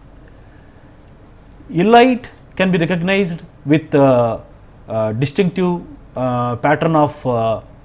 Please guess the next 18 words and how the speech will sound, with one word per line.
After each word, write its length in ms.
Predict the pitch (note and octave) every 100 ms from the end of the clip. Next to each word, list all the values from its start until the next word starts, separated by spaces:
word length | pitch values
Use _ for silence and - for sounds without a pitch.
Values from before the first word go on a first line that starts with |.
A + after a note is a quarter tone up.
| -
diffraction 760 | A#2+ C3+ D3 C3+ - A2+ A2 G#3 - - -
with, 240 | C3+ C3+
uh, 80 | B2 -
ten 180 | D#3+ F#3+
angstroms 760 | E3+ D#3 - D#3+ D#3 D3 - -
as 220 | B2+ A2+
the 340 | A#2+ B2 B2 - - - B2+
distance 320 | C3+ C3+ E3
between 260 | C#3 C3+ C#3
the 100 | C3
diffracting 560 | A2+ A2+ B2 G#2+ G#2+ G2
planes 420 | A#2+ A#2+ G3 - - -
and 160 | - B2+
higher 480 | - C#3+ E3 D#3+ D#3 - - A#2+
degrees 420 | B2 C3 C#3+ C#3
of 320 | C3 B2+ - - - -
reflections. 760 | A#2 G#2+ A#2 - - - - - - - - - - -
Similarly, 680 | - E3 G#3 A3+ G3+ D3 G3+